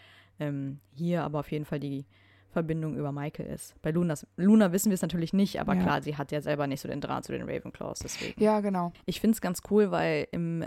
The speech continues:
Speaker 1: Film, finde ich, kommt es auch nicht so richtig gut rüber, aber im Buch ist Ginny auch super lustig
Speaker 2: Mhm.
Speaker 1: und sehr humorvoll und das zeigt sie dann ja auch bei diesem Treffen im Eberkopf.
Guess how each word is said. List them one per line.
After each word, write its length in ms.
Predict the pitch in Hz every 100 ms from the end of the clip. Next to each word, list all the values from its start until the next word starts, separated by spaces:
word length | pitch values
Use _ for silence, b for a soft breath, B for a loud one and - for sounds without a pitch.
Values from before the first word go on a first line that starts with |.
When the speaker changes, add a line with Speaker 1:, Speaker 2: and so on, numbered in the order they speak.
| -
Speaker 1:
Film, 440 | - - 190 196
finde 240 | 190 180 170
ich, 140 | -
kommt 180 | - 170
es 80 | -
auch 140 | -
nicht 120 | 196 214
so 80 | 190
richtig 280 | 214 -
gut 220 | - 196 202
rüber, 340 | 208 214 220 - b b b b
aber 200 | 175 175
im 160 | 170 165
Buch 180 | 185
ist 180 | - -
Ginny 280 | 180 180 175
auch 240 | 180 - - -
super 400 | 175 170 202 190
lustig 600 | 170 160 - 160 202 -
Speaker 2:
Mhm. 320 | 208 208 247 302
Speaker 1:
und 160 | 175 165
sehr 160 | 190 185
humorvoll 500 | 190 185 202 - 165
und 100 | 170
das 140 | 165
zeigt 300 | - 175 -
sie 80 | 170
dann 160 | 170
ja 100 | 170
auch 120 | - -
bei 100 | 170
diesem 240 | 160 160
Treffen 320 | - 190 -
im 100 | 156
Eberkopf. 640 | - 196 185 - 175 -